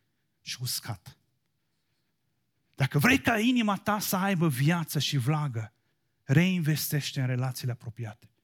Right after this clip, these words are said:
și de valoare. Un alt mod în care ne reconectăm, dragilor, este cu creația. Cât de important este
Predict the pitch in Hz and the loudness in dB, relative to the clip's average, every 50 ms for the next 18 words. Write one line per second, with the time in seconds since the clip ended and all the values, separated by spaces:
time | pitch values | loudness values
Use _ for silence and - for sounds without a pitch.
0 | _ _ _ - - 120 110 117 113 110 107 107 - - _ _ _ _ _ _ | _ _ _ -16 -12 -10 -8 -8 -8 -10 -12 -14 -18 -20 _ _ _ _ _ _
1 | _ _ _ _ _ _ _ _ _ _ _ _ _ - 160 208 254 277 277 - | _ _ _ _ _ _ _ _ _ _ _ _ _ 0 4 4 4 4 4 0
2 | - - - - - - - - - - - _ _ _ _ _ _ _ _ _ | -2 -4 -4 -4 -4 -6 -8 -12 -16 -20 -20 _ _ _ _ _ _ _ _ _
3 | _ _ _ 156 170 190 196 202 165 - - - - - 196 185 151 - 180 165 | _ _ _ -2 0 0 0 0 -2 -4 -8 -8 -10 -8 -4 -4 0 2 4 6
4 | 165 160 160 156 160 185 196 190 196 185 - - 165 160 156 151 - - 175 175 | 6 6 6 6 4 2 2 2 0 -2 -2 -2 -2 -2 0 -2 -2 -4 -6 -4
5 | 156 147 143 139 120 143 135 143 143 - - - 139 - - 135 - - 143 139 | -4 -4 -4 -4 -4 -2 -2 -2 -2 -2 -2 -4 -6 -4 -6 -8 -6 -2 0 0
6 | 139 139 135 127 - - - 127 - - - - _ _ - 285 285 294 285 269 | 0 0 -2 -6 -10 -12 -12 -14 -20 -20 -20 -20 _ _ 0 0 2 4 2 2
7 | 254 180 - 190 190 180 160 - - 233 226 214 214 220 175 - 170 151 131 123 | 0 0 0 2 2 2 2 0 0 -2 -2 -2 -2 -6 -4 -2 0 0 0 0
8 | - - - 147 123 131 - | -2 -4 -6 -6 -6 -6 -8